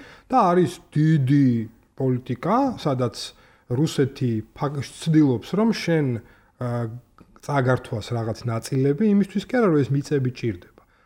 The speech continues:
არამედ იმისთვის, რომ შენ როგორც სახელმწიფოს არ მოგცეს განვითარებისა და იმ მიმართულებით განვითარების და წასვლის საშუალება, ამ მიმართულებითაც გინდა, ან რუსეთს გაექცე.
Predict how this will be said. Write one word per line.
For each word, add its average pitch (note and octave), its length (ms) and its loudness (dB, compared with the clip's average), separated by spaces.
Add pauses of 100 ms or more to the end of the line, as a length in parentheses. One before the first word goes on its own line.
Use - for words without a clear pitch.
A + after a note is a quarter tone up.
(140)
არამედ F3+ 340 2
იმისთვის, D3+ 520 0
რომ B3 220 0
შენ G3+ 400 0
როგორც D3 380 0
სახელმწიფოს D3+ 1040 -2
არ C3 240 0
მოგცეს C#3 520 0 (340)
განვითარებისა C#3+ 1040 0 (380)
და G#3+ 240 0
იმ D#3+ 220 2
მიმართულებით E3+ 800 4
განვითარების C#3+ 560 0
და A2+ 80 -4
წასვლის B2 340 -6
საშუალება, C#3+ 540 -2
ამ D#3+ 160 0
მიმართულებითაც D3 640 -2
გინდა, B2 280 -2
ან C3+ 160 -4
რუსეთს C3+ 320 0
გაექცე. A2+ 560 -6